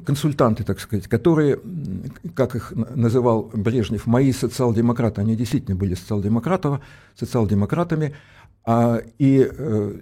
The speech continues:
теории никак не двигали. А с другой стороны был Суслов, который <clears throat> наверху находился, он погряз уже в таких догмах, которые надо было давно отбрасывать и подходить к делу творчески.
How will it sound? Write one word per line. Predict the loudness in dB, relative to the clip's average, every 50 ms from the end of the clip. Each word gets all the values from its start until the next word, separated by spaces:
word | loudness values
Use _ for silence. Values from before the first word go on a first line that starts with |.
| -2 2
теории | 4 4 4 4 4 4
никак | 4 4 2 0 0 0
не | 0 0
двигали. | 2 0 0 0 0 0 0
А | 0 2
с | 2
другой | 2 2 4 2 2
стороны | 2 2 0 0 2 2 2
был | 2 2 2 2
Суслов, | 0 -2 -4 -2 0 0 0 0
который | 0 0 2 2 2 2 2 0 -2 -6 -10
<clears throat> | -8 -6 -6 -6 -4 -2
наверху | 2 4 4 4 4 0 0 0 -2
находился, | -2 -2 -2 -2 -2 0 0 -2 -2 -6 -8 -8 -12 -20 _ _ _ _ 0
он | 2 2 4
погряз | 4 4 2 4 4 2 2 2 2
уже | 0 0 0 0
в | 0
таких | 0 -2 0 0 0 0 2
догмах, | 4 6 6 6 6 2 0 -2 -4
которые | -4 -4 -2 -2 0 0 2 2
надо | 2 2 2 0 0
было | 0 0 0 2 0 -2 -4 -8 -20 -20 _ _ -20
давно | -14 -6 0 2 2 4 4 2
отбрасывать | 2 0 0 0 0 0 0 0 -2 -2 -4 -4 -4 -6 -8
и | -6
подходить | -6 -6 -6 -4 -4 -2 -2 -2 -4 -4
к | -2
делу | 0 2 2 2 0
творчески. | 0 0 0 0 0 -2 -10 -12 -12 -14 -14